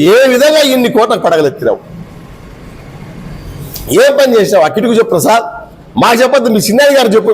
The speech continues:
మీ చిన్నారి గారు ఈ పొద్దుటికి అదే విధంగా ఊర్లో అన-, మామూలు సామాన్య, సామాన్య, అతి సామాన్య రైతులు ఏ విధంగా అయితే జీవిస్తున్నారో అదే విధంగా జీవిస్తున్నారు. మాకొద్దు, మీ కిటుకు చెప్పు, మీ చిన్నారికి చెప్పు. ఆ కిటుకు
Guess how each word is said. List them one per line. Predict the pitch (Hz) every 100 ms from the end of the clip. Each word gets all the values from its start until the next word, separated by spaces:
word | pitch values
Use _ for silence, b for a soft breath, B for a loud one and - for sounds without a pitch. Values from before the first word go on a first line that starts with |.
| 185
మీ | 139
చిన్నారి | 208 226
గారు | 214 190
ఈ | 196
పొద్దుటికి | 190 180 208 151 - - - B B 135
అదే | 214 269
విధంగా | 262 240 214 170 - - - - 156
ఊర్లో | 233 233
అన-, | 190 202 180
మామూలు | 202 247 214
సామాన్య, | 180 202 226 214 170 170
సామాన్య, | 196 226 233 233
అతి | 226 196
సామాన్య | 196 214 220 214 202
రైతులు | 175 - 165
ఏ | 170
విధంగా | 165 160
అయితే | 147 143 135
జీవిస్తున్నారో | 151 - 120 107 104 - - - - B B B B B B B 139
అదే | 240 285
విధంగా | 269 214
జీవిస్తున్నారు. | 220 214 185 156
మాకొద్దు, | 208 202 214 214 135
మీ | 175
కిటుకు | 196 233 185
చెప్పు, | 180 165
మీ | 147 139
చిన్నారికి | 196 202 151
చెప్పు. | 151 131
ఆ |
కిటుకు | 123 139 -